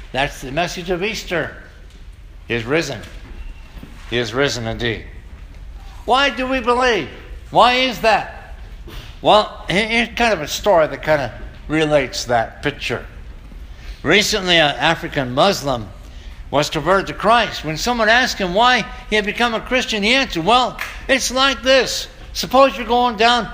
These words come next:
a road and suddenly it forks in two directions. And you don't know which one to go. There at the fork in the road, you see two people, one dead and one alive. Of which one would you inquire the way?"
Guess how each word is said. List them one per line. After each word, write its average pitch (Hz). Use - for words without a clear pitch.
a 175
road 220
and 185
suddenly 220
it 202
forks 226
in 175
two 220
directions. 208
And 180
you 247
don't 247
know 240
which 240
one 240
to 233
go. 247
There 220
at 240
the 208
fork 226
in 175
the 175
road, 196
you 185
see 196
two 220
people, 202
one 196
dead 214
and 151
one 226
alive. 226
Of 180
which 240
one 214
would 190
you 196
inquire 214
the 202
way?" 247